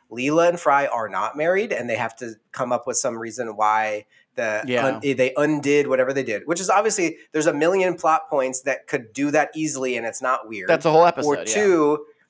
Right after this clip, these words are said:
Speaker 1: or two, or it's not a whole episode. It's three lines, you know, and you just
Speaker 2: I'm,
Speaker 1: fucking
Speaker 2: we,
Speaker 1: move
Speaker 2: right, right,
Speaker 1: on.
Speaker 2: right. Uh, yeah, we, yeah, we don't want
Speaker 1: You
Speaker 2: it to be a
Speaker 1: know?
Speaker 2: whole episode. I'm just saying, you know, they are,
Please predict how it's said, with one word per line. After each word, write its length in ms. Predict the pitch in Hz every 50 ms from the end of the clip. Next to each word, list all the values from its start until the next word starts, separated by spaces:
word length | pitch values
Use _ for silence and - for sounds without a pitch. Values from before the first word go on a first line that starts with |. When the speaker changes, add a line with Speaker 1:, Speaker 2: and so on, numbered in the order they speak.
| _ _ _ _ _
Speaker 1:
or 120 | - 147 143
two, 560 | 147 - - 240 220 180 160 156 156 156 - -
or 160 | 160 180 226 226
it's 200 | 196 190 190 170
not 220 | 190 208 240 254 - 156
a 60 | 147
whole 180 | 127 139 127
episode. 460 | 110 110 - 120 120 - 127 107 104 113
It's 220 | 127 131 - - 175 - _ _
three 320 | - - 156 165 180 190
lines, 540 | 190 190 202 220 202 117 95 92 101 - 135
you 80 | 135
know, 160 | 131 139 147 160
and 80 | 160 156
you 60 | 143
just 180 | 139 139 -
Speaker 2:
I'm, 60 | 180 180
Speaker 1:
fucking 240 | 156 143 - - 147
Speaker 2:
we, 80 | -
Speaker 1:
move 80 | - 131
Speaker 2:
right, 140 | 220 185 170
right, 80 | - -
Speaker 1:
on. 40 | -
Speaker 2:
right. 200 | 151 135 127 - -
Uh, 80 | 147 170 160
yeah, 180 | 180 165 143 131
we, 160 | 139 160 175
yeah, 200 | 165 170 175 151
we 120 | 151 165
don't 240 | 160 180 175 151 147
want 160 | 156 170 160
Speaker 1:
You 60 | 139
Speaker 2:
it 40 | 143
to 40 | 143
be 40 | 147
a 20 | 156
Speaker 1:
know? 60 | 127
Speaker 2:
whole 120 | 127 135 131
episode. 320 | 123 117 127 123 143 135
I'm 100 | 131 131
just 160 | 127 135 127 -
saying, 320 | 147 135 127 127 127 127
you 60 | 139
know, 160 | 131 120 113 127
they 160 | 131 135 127
are, 80 | 123 123